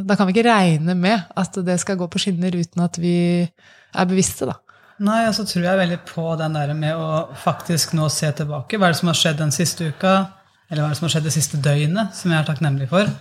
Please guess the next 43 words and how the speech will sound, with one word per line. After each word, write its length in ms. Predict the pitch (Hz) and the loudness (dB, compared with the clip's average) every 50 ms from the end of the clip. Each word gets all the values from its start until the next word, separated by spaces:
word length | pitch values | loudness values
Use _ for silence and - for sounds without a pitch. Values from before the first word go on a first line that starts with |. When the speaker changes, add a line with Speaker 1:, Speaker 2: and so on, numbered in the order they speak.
| - - | -6 -4
Speaker 1:
Mm. 140 | 180 180 165 - _ _ _ _ - 175 | -2 -2 -2 -4 _ _ _ _ -2 0
Speaker 2:
Og 60 | 156 | 0
så 240 | - - - 185 190 - | 2 2 2 2 0 0
å 80 | 170 165 | 0 -2
faktisk 500 | - - 170 - - - 165 - - 185 | 0 0 -2 -2 -2 -4 -4 -2 0 0
investere 520 | 170 165 165 151 - - 156 151 151 165 - - - | 0 0 0 0 0 2 2 2 2 0 -2 -6 -8
tid 380 | - - 156 151 151 160 151 156 - | -6 -2 0 0 0 0 0 -2 -2
i 100 | 165 156 | -2 0
å 80 | 156 156 | 0 0
snakke 400 | - - 175 - - - - 143 | 2 2 0 0 0 -2 -2 0
om 80 | 135 139 | 2 2
det, 100 | 170 220 185 - - - - - | 2 2 0 -2 -6 -14 -10 -2
og 100 | 190 185 | 0 2
ikke 240 | 170 - - 180 165 156 165 | 2 2 2 0 0 0 2
bare 440 | 170 160 147 139 139 143 156 156 160 202 190 185 - - 165 | 2 2 2 2 2 0 -2 -2 -4 -6 -12 -18 -14 -8 -4
løpe 300 | 165 160 147 - - 156 147 | 0 0 0 0 0 0 2
rundt 280 | 143 147 156 151 - | 2 0 0 -2 0
i 60 | 165 151 | 0 2
det 80 | 151 | 4
her 140 | 151 151 143 143 | 4 4 2 2
berømte 380 | 151 143 139 135 - - 147 143 | 0 0 0 0 0 0 2 2
hamsterhjulet, 760 | 147 135 - - - 156 151 147 147 147 160 160 165 175 180 | 2 0 0 -2 0 0 0 0 0 0 0 -2 -2 -2 -2
og 80 | 160 131 | -2 -2
så 180 | - - 156 151 147 147 147 143 - - _ _ _ _ _ _ _ _ _ _ _ _ - 135 - | 0 0 0 0 0 0 0 -2 -6 -10 _ _ _ _ _ _ _ _ _ _ _ _ -10 -4 0
bli 140 | 165 151 139 | 0 0 2
tatt 300 | - - 151 - - - 170 | 2 0 0 0 0 -2 -2
av 280 | 160 156 151 147 139 | 0 0 0 0 0
hverdagsjaget. 1000 | 151 147 139 135 147 143 127 - - - 156 147 143 139 143 165 214 196 - - _ _ _ - | 0 -2 -2 -2 -2 -4 -2 -2 0 2 2 4 4 2 2 0 -2 -2 -4 -8 _ _ _ -2
Og 80 | 180 175 | 0 2
det 120 | 175 165 | 4 6
her 200 | 175 202 202 196 | 6 6 6 6
er 120 | 175 160 160 | 6 4 2
jo 120 | 156 147 | 2 2
valg 340 | 151 147 151 165 170 151 - 175 | 4 4 4 4 2 0 -2 -4
og 100 | 151 - | -4 -2
prioriteringer 720 | 151 151 143 147 143 143 - 147 143 143 143 147 151 147 127 156 | -2 -2 0 0 0 0 0 0 2 2 4 2 2 2 0 0
en 120 | 147 143 143 | 0 2 2
gang 100 | 143 139 | 0 2
til, 200 | - 156 156 165 | 2 0 2 2
da, 140 | 160 127 - - - | 0 -2 -4 -6 -6
som 240 | - - 160 151 147 143 | -4 0 0 2 2 0
vi 80 | 139 135 | 0 0
tar 260 | - 151 160 202 202 | 0 0 0 0 -2